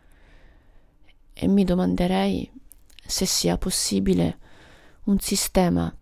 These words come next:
talmente aperto che viva a condizione di saper rinnovare inesauribilmente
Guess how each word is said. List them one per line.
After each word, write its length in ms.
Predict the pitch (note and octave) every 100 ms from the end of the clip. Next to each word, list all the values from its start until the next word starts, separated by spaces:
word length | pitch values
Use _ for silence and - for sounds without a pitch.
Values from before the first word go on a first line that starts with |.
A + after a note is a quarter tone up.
| _
talmente 640 | - F3 F3+ F#3 F3+ E3+
aperto 880 | D#3+ - E3+ - - - - G3+ - _ _ _
che 180 | - G#3+
viva 500 | G3 G3 G3+ G3 G3+ - _ _ _ _ _
a 160 | - G3
condizione 800 | - G3+ F#3 G3 - - A3 G3+
di 100 | F#3
saper 420 | - G3 - F3+
rinnovare 840 | - G#3 G3+ F#3 F3+ F3+ F#3 G3 - _ _ - -
inesauribilmente 1500 | G#3 G3+ - F#3+ F#3+ F#3+ F#3+ - - F#2 - - - - -